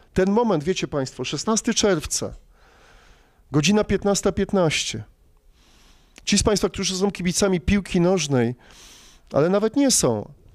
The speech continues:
to przecież wtedy wszyscy byliśmy kibicami, bo były to Mistrzostwa Europy, które działy się w Polsce. A to był mecz,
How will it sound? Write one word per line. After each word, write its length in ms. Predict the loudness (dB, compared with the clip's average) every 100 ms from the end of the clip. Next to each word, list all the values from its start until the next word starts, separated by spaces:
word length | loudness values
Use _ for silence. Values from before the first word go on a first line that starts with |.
| -20 _ _ -6
to 100 | -2
przecież 340 | 0 2 0
wtedy 300 | 0 0 2
wszyscy 320 | 0 0 0
byliśmy 360 | -2 -4 -6 -6
kibicami, 680 | -6 -6 -4 -4 -4 -8 -16 _ _ -20 -20 -20 _
bo 160 | -4 0
były 180 | 2 2
to 120 | 2
Mistrzostwa 560 | 2 2 0 0 -2
Europy, 640 | 0 2 2 0 2 0 0 -8 -20 -20 -20 -20 -20 _
które 260 | 2 4 4
działy 240 | 4 2
się 120 | 0 -2
w 60 |
Polsce. 560 | 0 0 0 -4 -6 -10 -20 _ _ _ _ _ _ _ _ _ _ _ _ _ _ _ -4
A 80 |
to 120 | 0 2
był 200 | 2 4
mecz, 420 | 2 2 -4